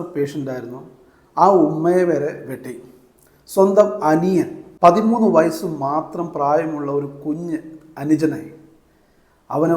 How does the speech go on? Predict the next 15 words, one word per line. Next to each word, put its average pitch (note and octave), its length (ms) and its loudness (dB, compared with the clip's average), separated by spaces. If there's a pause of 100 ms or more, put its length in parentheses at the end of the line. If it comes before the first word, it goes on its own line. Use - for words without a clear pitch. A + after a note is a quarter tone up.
ഉച്ചയ്ക്ക് F3+ 440 2
കൊണ്ട് D3+ 180 2 (140)
വയറ് D3+ 340 0
നിറച്ച് D3+ 380 -6 (680)
കുഴിമന്തി F#3 520 2
വാങ്ങിച്ചു D#3 400 2
കൊടുത്തിട്ട് C3+ 460 -8 (800)
കൊണ്ടുവന്ന് D3 500 2
കൊല്ലുന്ന C#3+ 440 -4
ഒരു C3 120 -10 (320)
ജ്യേഷ്ഠൻ. - 380 -16 (1600)
എങ്ങനെ E3+ 380 0
സാധിക്കുന്നു C3+ 520 -8
അല്ലേ? D3+ 160 -4 (1160)
അതിനുശേഷം E3+ 520 2